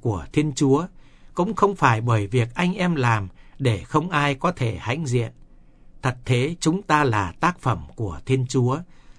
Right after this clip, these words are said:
Chúng ta được dựng nên trong Đức Kitô Giêsu để sống mà thực hiện công trình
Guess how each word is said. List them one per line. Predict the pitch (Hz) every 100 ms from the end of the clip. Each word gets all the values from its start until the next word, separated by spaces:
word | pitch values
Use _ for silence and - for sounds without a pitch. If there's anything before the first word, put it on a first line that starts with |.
| -
Chúng | 190 214
ta | -
được | 185 131 107
dựng | 127 139 139
nên | 156 165 160
trong | 160 151 165
Đức | 196 -
Kitô | 151 131 143 139
Giêsu | 143 131 - 139 135 131 - - -
để | 143 117 98
sống | - 147 220 190
mà | 135
thực | 131 123
hiện | 127 127 127
công | - 175 170
trình | 123 104